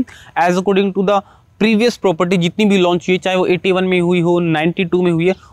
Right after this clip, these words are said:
उन सब better room sizes आपको यहाँ पे निकल के आते हैं। So guys, ज़्यादा देर ना करते हुए आप ना सबसे पहले query generate करो, नीचे दिए हुए नंबर पे call करो, so that कि हम आपसे connect कर पाए, या तो WhatsApp पे message drop कर सकते हैं आप busy है तो,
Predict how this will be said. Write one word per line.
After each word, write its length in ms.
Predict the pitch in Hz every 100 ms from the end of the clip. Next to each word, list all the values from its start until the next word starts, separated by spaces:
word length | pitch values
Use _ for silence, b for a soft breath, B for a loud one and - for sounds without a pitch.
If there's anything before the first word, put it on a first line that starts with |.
| b
उन 140 | 226
सब 300 | 220 247 160
better 300 | 156 180 233
room 220 | 202 196
sizes 340 | 185 170 160 147
आपको 220 | 135 -
यहाँ 160 | 160 143
पे 160 | 330 392 _ _ _ - _ 170
निकल 320 | 180 185 175
के 100 | 160
आते 220 | 120 123
हैं। 100 | 127 b b -
So 100 | 196
guys, 160 | 233
ज़्यादा 300 | 185 190 185
देर 160 | 180 185
ना 200 | 180 180
करते 320 | - 170 180
हुए 240 | 170 180 190 196 -
आप 220 | 160 160
ना 120 | 190
सबसे 280 | 180 180 156
पहले 240 | 170 175 180
query 440 | _ - 151 180
generate 380 | 175 165 165 165
करो, 260 | 165 170
नीचे 340 | 165 160 160 180
दिए 100 | 160
हुए 100 | 165
नंबर 280 | 156 156 160
पे 140 | 165
call 280 | - 156 170
करो, 220 | 175 170
so 220 | - 165
that 220 | 156 160
कि 220 | - 185 185 b b b
हम 140 | 151 165
आपसे 220 | 160 180
connect 300 | - 170 -
कर 120 | 175
पाए, 240 | 165 170
या 140 | 170 175
तो 120 | 185
WhatsApp 300 | 165 151 185 -
पे 80 | 180
message 360 | 170 147 - 165
drop 200 | 180 170
कर 120 | 170
सकते 260 | 175 156
हैं 60 | 175
आप 60 | 160
busy 300 | 151 156 175
है 100 | 175
तो, 220 | 185